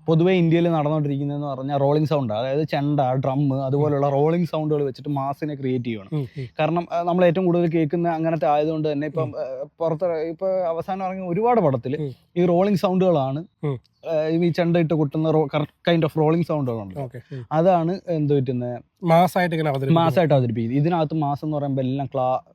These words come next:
Speaker 1: ഒരു ക്ലാസ് സൗണ്ടുകളാണ് കൊണ്ടുവന്നിട്ടുള്ളത്.
Speaker 2: ഓക്കെ. ഉം.
Speaker 1: ക്ലാസ് ഇൻസ്ട്രുമെന്റ്സ് ആണ് കൊണ്ടുവന്നിട്ടുള്ളത്.
Speaker 2: ഉം.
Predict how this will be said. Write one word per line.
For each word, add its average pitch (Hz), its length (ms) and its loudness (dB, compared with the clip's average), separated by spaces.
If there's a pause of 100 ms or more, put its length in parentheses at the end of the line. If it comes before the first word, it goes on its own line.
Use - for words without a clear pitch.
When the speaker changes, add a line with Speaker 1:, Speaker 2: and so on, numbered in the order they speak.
Speaker 1:
ഒരു 147 100 -6 (120)
ക്ലാസ് 147 240 2
സൗണ്ടുകളാണ് 131 540 -2
കൊണ്ടുവന്നിട്ടുള്ളത്. 113 560 -8
Speaker 2:
ഓക്കെ. 139 80 -6
ഉം. 123 180 -14
Speaker 1:
ക്ലാസ് 139 240 2
ഇൻസ്ട്രുമെന്റ്സ് 131 420 -4
ആണ് 113 120 -6
കൊണ്ടുവന്നിട്ടുള്ളത്. 113 600 -8
Speaker 2:
ഉം. 131 80 -8